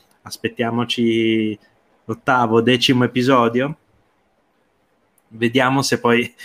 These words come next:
vedremo tra un anno se l'ottavo, decimo episodio più o meno coinciderà <laughs> effettivamente con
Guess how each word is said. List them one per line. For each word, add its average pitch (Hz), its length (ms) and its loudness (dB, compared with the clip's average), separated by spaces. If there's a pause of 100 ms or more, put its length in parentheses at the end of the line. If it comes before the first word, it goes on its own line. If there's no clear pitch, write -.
(100)
vedremo 123 380 -4
tra 131 140 -6
un 131 100 -6
anno 113 380 -6
se 101 200 -8
l'ottavo, 107 440 -8
decimo 110 340 -6
episodio 113 720 -2
più 123 140 -2
o 113 40 -2
meno 107 440 -6 (380)
coinciderà 131 800 0
<laughs> - 40 -16
effettivamente 113 840 -2
con 101 280 -4